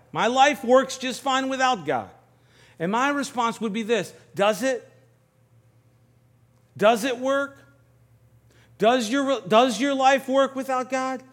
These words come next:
You can cover over a lot of things in your life, and you can put a lot of scholarly this and that, that and theories and all kinds of stuff, and you can cover over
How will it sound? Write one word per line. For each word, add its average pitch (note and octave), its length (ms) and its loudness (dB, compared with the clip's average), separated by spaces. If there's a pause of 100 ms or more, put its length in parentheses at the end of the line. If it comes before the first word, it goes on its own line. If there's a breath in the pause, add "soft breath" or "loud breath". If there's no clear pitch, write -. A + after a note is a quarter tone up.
(300 soft breath)
You B3+ 160 2
can C#4+ 200 0
cover B3 420 2
over A#3+ 260 2
a G#3 80 4
lot G#3 220 2
of A#3+ 100 -2
things A#3+ 300 -2
in G3 100 -4
your D3+ 100 -4
life, A#2 280 -4
and D3+ 120 -4
you G#3 100 -6
can B3+ 180 -4
put A#3+ 160 0
a G#3+ 40 0
lot G#3 300 2
of - 260 -6
scholarly A3 680 4
this G#3+ 340 0
and F#3 160 -2
that, F#3+ 200 -6
that G#3+ 340 2
and E3 120 -4
theories A3+ 540 0
and F#3+ 100 -4
all A3 140 2
kinds A3+ 240 -2
of G#3+ 100 -6
stuff, A#3 300 0 (100)
and G3+ 160 0
you C4 120 2
can C#4+ 200 -4
cover B3+ 460 2
over A3+ 340 2